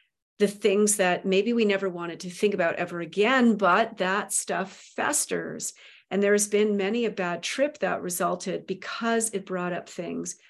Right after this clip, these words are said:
that we were trying to keep locked away forever. So something I suggest to my clients also is to create an ally to assist that wounded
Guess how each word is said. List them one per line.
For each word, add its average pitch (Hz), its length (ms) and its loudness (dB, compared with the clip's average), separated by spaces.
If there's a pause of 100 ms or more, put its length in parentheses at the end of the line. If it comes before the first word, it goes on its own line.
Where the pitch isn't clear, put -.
(120)
that - 80 -10
we 175 80 -8
were 175 100 -4
trying 185 260 -4
to 170 40 -4
keep 175 280 -12
locked 170 360 -10
away 160 460 -10 (340)
forever. 160 720 -12 (720)
So 170 500 0
something 240 400 2
I 208 160 2
suggest 196 440 -2
to 208 60 -4
my 185 120 -2
clients 175 460 -4
also 175 440 -2
is 170 160 -6
to - 160 -14
create 190 520 2
an 180 240 -6
ally 165 720 -2 (380)
to 180 140 -4
assist 190 540 2
that 170 220 -2
wounded 170 600 -4